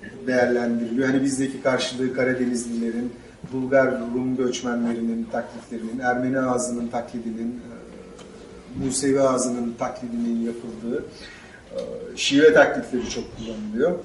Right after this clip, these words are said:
E, ilginç bir şey var. Mesela on sekizinci yüzyıl sonu ve on dokuzuncu yüzyılın başında çeşitli nedenlerle yapılan şenliklerde Osmanlı'daki geçiş törenlerinde çok enteresan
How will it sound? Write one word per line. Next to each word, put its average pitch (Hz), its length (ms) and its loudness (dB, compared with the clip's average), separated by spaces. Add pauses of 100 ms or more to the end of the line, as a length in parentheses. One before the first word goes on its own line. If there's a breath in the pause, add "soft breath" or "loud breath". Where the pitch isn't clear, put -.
(340 loud breath)
E, 190 140 2
ilginç 233 420 4
bir 262 60 4
şey 277 180 4
var. 202 120 10
Mesela 202 240 6
on 214 40 6
sekizinci 214 440 0
yüzyıl 202 280 -2
sonu 202 200 0
ve 202 60 0
on 208 200 2
dokuzuncu 180 800 -2
yüzyılın 185 420 2
başında 180 420 2
çeşitli 185 600 0
nedenlerle 180 600 6
yapılan 165 440 4 (460 loud breath)
şenliklerde 180 760 8
Osmanlı'daki 165 1040 6
geçiş 143 340 2
törenlerinde 151 720 6
çok 233 220 8
enteresan 185 760 6